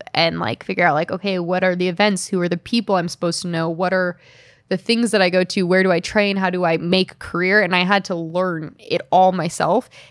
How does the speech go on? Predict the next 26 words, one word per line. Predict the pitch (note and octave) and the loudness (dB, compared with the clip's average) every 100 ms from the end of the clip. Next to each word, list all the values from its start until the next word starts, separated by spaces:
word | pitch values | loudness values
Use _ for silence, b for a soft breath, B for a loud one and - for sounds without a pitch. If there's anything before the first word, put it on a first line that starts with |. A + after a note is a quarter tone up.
| b _ - | b _ 0
I | |
kind | G3 F#3+ B3 | 0 0 0
of | D#4+ | 0
feel | - A#3 | 0 2
like | A#3+ G#3+ | 2 2
I'm, | G3 | 0
like, | F3+ D#3+ - _ _ _ _ _ _ | -2 -6 -14 _ _ _ _ _ _
at | F#3 F#3+ G#3 | 4 4 4
that | F#3+ - | 2 2
place | - F#3+ G3 - - _ | 0 2 0 -6 -16 _
in | F#3 F3+ F3+ F3+ - - | 0 0 -2 -6 -6 0
acting | F3+ F#3+ - F#3 | 2 2 -2 -4
and | F3 | -2
entertainment | F3+ E3 - B3 A3 E3+ | -2 -2 -2 0 0 2
where | F3 | 2
it's | F3+ | 2
like, | F3 - | 0 2
"I'm | F#3+ F#3+ | 0 0
here | B3 D4 | 0 2
now. | D4 A#3 G#3+ | 4 4 4
I | G3 | 4
wanna | F#3 G#3 B3 | 2 2 0
do | G#3+ G#3+ | 0 0
this. | G3 - | 0 0
Okay, | G3 G3 F#3+ | -2 0 0
like, | C#3 B2 | 0 -4